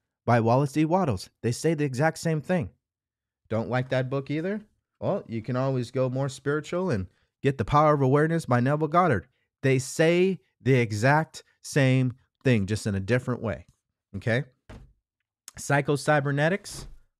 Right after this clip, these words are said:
Maxwell Maltz, they're saying the same thing. These are different manuals, all serving the same purpose, which is obviously to help you become successful.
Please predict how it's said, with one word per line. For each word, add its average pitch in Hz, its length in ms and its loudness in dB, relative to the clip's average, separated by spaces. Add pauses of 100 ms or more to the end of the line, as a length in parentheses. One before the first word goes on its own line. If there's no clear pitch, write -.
Maxwell 147 420 0
Maltz, 156 440 -4 (760)
they're 113 100 2
saying 139 280 0
the 127 60 0
same 139 300 -2
thing. 110 280 -2 (1500)
These 170 360 0
are 135 180 2
different 135 440 -2
manuals, 107 640 -2 (420)
all 180 420 2
serving 170 520 0
the 143 80 -2
same 143 260 -4
purpose, 131 560 -4
which 110 180 -6
is 107 200 -10 (180)
obviously 113 400 -2
to 104 80 -2
help 107 220 -4
you 98 120 -6
become 85 300 -10
successful. - 520 -2